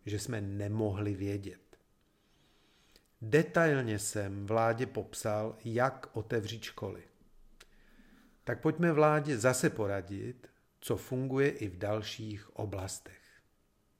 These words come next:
Předem je potřeba říct, že k úspěšnému řešení covidí krize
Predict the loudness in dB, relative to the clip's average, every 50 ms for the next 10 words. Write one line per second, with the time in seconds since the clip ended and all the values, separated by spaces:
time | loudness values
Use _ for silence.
0 | _ _ _ -20 _ _ _ _ _ _ _ _ _ _ _ _ _ _ _ _
1 | _ _ -4 2 2 2 4 4 2 0 0 0 -2 -4 -2 -2 -2 0 2 2
2 | 0 0 -2 -6 -6 -8 -10 -14 -16 -18 _ -16 -12 -6 0 2 2 2 2 0
3 | -2 -6 -12 -14 -10 -8 -8 -8 -4 0 2 2 2 2 0 -2 -2 -2 0 0
4 | 0 0 0 0 -2 0 -2 0 0 0 0 -2 -4 -2 0 0 0 0 -2 -2
5 | -4 -4 -6 -6 -6 -6 -4 -4 -6 -6 -8 -8 -8 -8 -8 -10 -12 -14